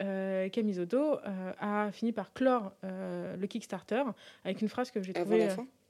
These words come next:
Speaker 1: Ouais, av-, non, pas avant la fin de... En fait, il a, il a pas, il a, euh, il a été financé à seulement dix pour cent de ce qu'il demandait.
Speaker 2: Oui, donc, euh.
Speaker 1: Ouais. Et, euh, mais il a fini par clore le Kickstarter, donc avec une phrase que je trouvais un peu, euh, pleine d'espoir, qui est, euh, Ad Augusta per Angusta,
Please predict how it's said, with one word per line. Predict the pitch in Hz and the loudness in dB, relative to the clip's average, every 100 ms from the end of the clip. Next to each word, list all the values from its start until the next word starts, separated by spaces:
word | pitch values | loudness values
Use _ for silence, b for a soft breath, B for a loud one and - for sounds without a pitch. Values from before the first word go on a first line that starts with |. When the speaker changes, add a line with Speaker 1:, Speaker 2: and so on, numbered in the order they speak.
| - | 0
Speaker 1:
Ouais, | 214 | 2
av-, | - 214 - | 2 2 6
non, | 269 - | 8 8
pas | 302 | 6
avant | 302 277 | 6 4
la | 240 | 2
fin | - 233 | 0 0
de... | 269 202 190 180 180 185 190 B B B | 0 0 0 0 -2 -4 -6 B B B
En | 214 | -2
fait, | 247 | 0
il | 214 | 0
a, | 185 185 185 175 | 2 2 0 0
il | 165 | 0
a | |
pas, | 165 220 202 170 - | 0 -2 -2 -4 -4
il | 196 | -2
a, | 190 202 | 0 2
euh, | 196 180 170 175 175 - | 2 0 -2 -4 -6 -2
il | 202 | 0
a | |
été | 196 | 0
financé | 202 220 202 | 0 -2 0
à | 240 | -2
seulement | 226 208 | 0 0
dix | 220 196 | 2 0
pour | 220 226 | -2 -4
cent | - | -4
de | 233 | -6
ce | 214 | -4
qu'il | 202 | -6
demandait. | 190 185 | -4 -2
Speaker 2:
Oui, | 269 370 | 4 4
donc, | 127 127 123 | 4 -6 -12
euh. | 123 123 208 | -14 -6 -4
Speaker 1:
Ouais. | 190 - B B B B B | -4 -8 B B B B B
Et, | - 254 269 | 6 10 10
euh, | 220 208 | 10 10
mais | 226 339 | 10 10
il | 285 | 10
a | |
fini | 226 - 277 | 6 4 4
par | 349 226 | 4 2
clore | 277 | 4
le | 269 | 4
Kickstarter, | 247 220 220 196 254 | 2 -2 -2 2 2
donc | 214 190 | 2 0
avec | 196 208 | -2 0
une | 208 | -2
phrase | - 226 | -2 -4
que | - | -4
je | 185 | -12
trouvais | - 202 | -8 -4
un | 208 | -4
peu, | 202 240 | 0 2
euh, | 220 | 2
pleine | 196 226 | 0 0
d'espoir, | 208 185 240 294 | 0 -2 0 0
qui | - 214 226 | -2 -2 2
est, | 240 | 4
euh, | 208 - | 2 2
Ad | 247 247 | 2 2
Augusta | 226 233 - 233 | 0 -2 0 0
per | 214 | 0
Angusta, | 196 190 180 180 | -2 -4 -4 -8